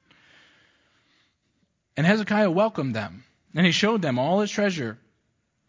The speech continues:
all his treasure house, the silver, the gold, the spices, the precious oil, his armory, all that was found in his storehouses.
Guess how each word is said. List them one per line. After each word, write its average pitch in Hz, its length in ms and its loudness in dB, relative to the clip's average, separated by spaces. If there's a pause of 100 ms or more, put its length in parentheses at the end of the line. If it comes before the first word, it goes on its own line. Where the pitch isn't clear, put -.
(120)
all 156 180 2
his 190 140 0
treasure 190 320 0
house, 107 300 -4
the 104 100 -10
silver, 180 400 -2
the 143 80 -8
gold, 127 340 -2
the 139 80 -8
spices, 185 520 -4
the 113 100 -12
precious 170 400 -4
oil, 185 380 -2
his 131 120 -6
armory, 202 480 -2
all 247 300 -2
that 262 140 -2
was 233 120 -4
found 220 280 -2
in 202 100 -2
his 196 120 -2
storehouses. 165 680 -4